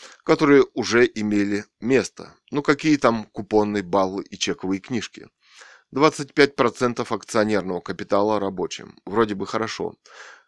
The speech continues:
Но вот какой механизм его предоставления? Читаешь, и всего тебя переворачивает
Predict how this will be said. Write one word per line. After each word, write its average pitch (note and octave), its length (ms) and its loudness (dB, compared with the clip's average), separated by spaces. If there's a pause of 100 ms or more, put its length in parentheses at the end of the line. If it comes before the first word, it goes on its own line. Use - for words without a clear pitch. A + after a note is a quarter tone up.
(100)
Но D3 80 -2
вот D#3 140 0
какой D3+ 320 4
механизм B2 580 0
его G#2 300 -2
предоставления? G2+ 920 -4 (160)
Читаешь, - 560 2
и G#2 80 -2
всего A2+ 300 -4
тебя G2+ 280 0
переворачивает G2+ 920 -4